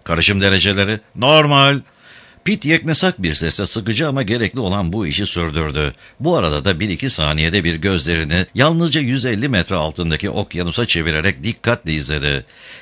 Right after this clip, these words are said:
Ve elindeki kontrol listesindeki son maddeye geldi. "Merkez kanat tankı valfı ve voltaj yükseltme anahtarları." "Kapalı, onlar da kapalı." "Bu kadar." diyen Pit elindeki kontrol listesini omuzunun üzerinden geriye fırlattı.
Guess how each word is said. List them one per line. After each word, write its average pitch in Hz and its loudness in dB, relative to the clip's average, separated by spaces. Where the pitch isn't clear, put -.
Ve 180 6
elindeki 98 2
kontrol 104 -2
listesindeki 82 -2
son 139 0
maddeye 82 2
geldi. 73 0
"Merkez 95 4
kanat 104 4
tankı 101 4
valfı 95 4
ve 92 2
voltaj 101 4
yükseltme 101 0
anahtarları." 95 2
"Kapalı, 113 2
onlar 107 6
da 104 2
kapalı." 101 2
"Bu 190 6
kadar." 76 4
diyen 80 4
Pit 101 0
elindeki 101 2
kontrol 101 0
listesini 82 -2
omuzunun 101 0
üzerinden 87 2
geriye 80 2
fırlattı. 76 -4